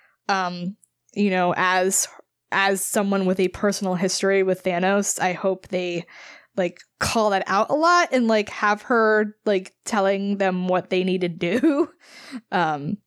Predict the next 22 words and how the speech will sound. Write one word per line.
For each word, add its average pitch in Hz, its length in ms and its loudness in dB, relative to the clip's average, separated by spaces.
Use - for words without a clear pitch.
and 196 120 0
it 180 100 -2
seems 208 280 0
like 190 160 0
they 180 160 2
won't, 165 320 -4
they, 165 320 0
you 185 140 -2
know, 165 280 -2
won't 180 380 -2
forget 180 520 -4
that, 294 320 0
which - 200 -6
is, 175 320 -2
which 202 220 -2
is 180 100 -2
good. 156 360 -4
Um, 147 480 -4
I'm 202 260 2
very 208 420 2
concerned 214 580 2
about 185 400 0